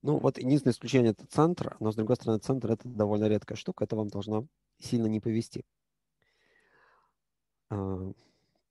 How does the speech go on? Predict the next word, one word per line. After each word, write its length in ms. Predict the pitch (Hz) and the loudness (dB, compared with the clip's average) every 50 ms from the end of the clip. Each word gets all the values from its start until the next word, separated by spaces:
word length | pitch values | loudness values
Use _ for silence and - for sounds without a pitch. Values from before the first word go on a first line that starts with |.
| _ _ _ _ _ _ _ _ _ _ _ _ _ _ _ _ _ _ _ _ _ _ _ _ _ _ - - - _ _ _ _ _ _ _ _ | _ _ _ _ _ _ _ _ _ _ _ _ _ _ _ _ _ _ _ _ _ _ _ _ _ _ -20 -20 -20 _ _ _ _ _ _ _ _
вот. 340 | - 120 123 117 - - - | -6 -2 0 0 0 -2 -6